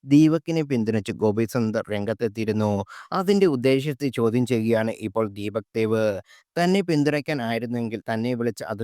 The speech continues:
ചെയ്യേണ്ടതാണെന്ന് ദീപക് ദേവ് ചോദിച്ചു. അദ്ദേഹം ഇന്നേ വരെ തന്നെ വിളിച്ചിട്ടില്ലെന്നും അതുകൊണ്ട് തന്നെ അതൊരു പിന്തുണയായി താൻ എടുക്കുന്നില്ലെന്നും അദ്ദേഹം പറഞ്ഞു. അദ്ദേഹത്തിന്റെ പോസ്റ്റ് ഞാൻ കണ്ടിരുന്നു. അതിൽ എമ്പുരാൻ മ്യൂസിക്കിനെ പറ്റി ആരാധകർ രണ്ട് അഭിപ്രായം ഉള്ളപ്പോൾ പോസ്റ്റിൽ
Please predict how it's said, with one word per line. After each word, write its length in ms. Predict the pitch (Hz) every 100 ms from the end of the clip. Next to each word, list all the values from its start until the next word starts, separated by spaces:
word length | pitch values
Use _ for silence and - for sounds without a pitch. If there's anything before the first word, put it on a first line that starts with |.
| -
ചെയ്യേണ്ടതാണെന്ന് 680 | 107 107 113 113 110 107 98
ദീപക് 380 | 101 104 98
ദേവ് 180 | 107 110
ചോദിച്ചു. 420 | 101 107 101 107 101 95 - - -
അദ്ദേഹം 440 | - 117 117 113 117
ഇന്നേ 300 | 113 113 120 120
വരെ 220 | 117 117 -
തന്നെ 240 | 110 110
വിളിച്ചിട്ടില്ലെന്നും 720 | 107 107 - 113 110 107 107 107
അതുകൊണ്ട് 340 | 117 139 135
തന്നെ 220 | 131 123 120 _ -
അതൊരു 220 | 143 156
പിന്തുണയായി 640 | 135 123 120 131 135 131
താൻ 180 | 113 117 101
എടുക്കുന്നില്ലെന്നും 720 | 110 107 127 120 110 110 -
അദ്ദേഹം 360 | 98 101 117 107
പറഞ്ഞു. 320 | 101 104 104 95 - _ -
അദ്ദേഹത്തിന്റെ 520 | 165 185 175 185 165
പോസ്റ്റ് 320 | 110 117 -
ഞാൻ 200 | 120 110
കണ്ടിരുന്നു. 520 | 107 98 104 104 104 95 - - 131
അതിൽ 240 | 151 170
എമ്പുരാൻ 400 | 131 127 143 151 147
മ്യൂസിക്കിനെ 440 | 135 127 - 127
പറ്റി 240 | 117 113 107
ആരാധകർ 480 | 107 107 117 113 113
രണ്ട് 220 | 107 107
അഭിപ്രായം 460 | 113 104 110 107 101
ഉള്ളപ്പോൾ 380 | 101 107 98 107 - _ -
പോസ്റ്റിൽ 380 | 147 151 -